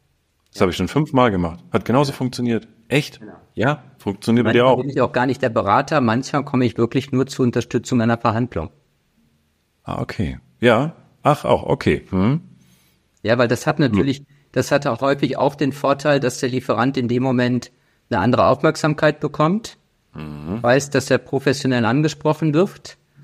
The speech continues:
Speaker 1: Mhm.
Speaker 2: Und damit bekommen sie eine, und ich brauche, ich kann meine Emotionen ja ganz rauslassen, weil ich nicht involviert bin. Das heißt,
Speaker 1: Ja.
Speaker 2: die Moderation zwischen den beiden Parteien ist dann wesentlich einfacher.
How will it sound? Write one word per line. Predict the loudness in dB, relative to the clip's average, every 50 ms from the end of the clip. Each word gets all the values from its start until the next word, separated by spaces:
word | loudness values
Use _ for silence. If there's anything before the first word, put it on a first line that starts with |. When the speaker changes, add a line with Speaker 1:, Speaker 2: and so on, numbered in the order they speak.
| _ _ -8
Speaker 1:
Mhm. | -4 -4
Speaker 2:
Und | -4 0 2
damit | 2 2 2 2 0 -2 -8 -6 -6
bekommen | -6 -6 -4 -2 0 2 2 2 2 0
sie | 0 -2 -4 -4 -2
eine, | -2 -2 0 0 -2 -2
und | 0 0 0 2 0
ich | -2 -4 -2
brauche, | 0 2 2 4 4 2
ich | -2 -4 -8 -8
kann | -4 -2 0 0
meine | 2 0 0 0
Emotionen | 0 0 -2 -2 -2 -2 0 2 2 2 2 2
ja | 2 0
ganz | 0 0 -2 -4 -4 -2 -2
rauslassen, | 0 0 0 -2 0 0 0 0 0 -2 0
weil | 2 2 0
ich | 0 -4 -4
nicht | -6 -4 -2
involviert | 0 2 2 2 4 4 2 0 0 -2
bin. | -4 -4 -4 -4 _ _ _ _ _ _ _ _
Das | -8 -4 -4
heißt, | -4 -4 -4 0 2
Speaker 1:
Ja. | 4 4
Speaker 2:
die | 4
Moderation | 2 -2 0 0 0 0 0 0 0 2 2 4 2 0
zwischen | 0 -2 -4 -4 -2 -2 0 2
den | 2 2 2 2 0 -2 -2
beiden | 0 0 0 0 0 -2
Parteien | -4 -4 -6 -2 0 0 0 0 0
ist | -2 -4 -2 -2
dann | -2 0
wesentlich | 2 0 2 2 0 0 0 -2 -2 -2
einfacher. | -2 -2 -2 -2 -6 -6 -6 -10 -18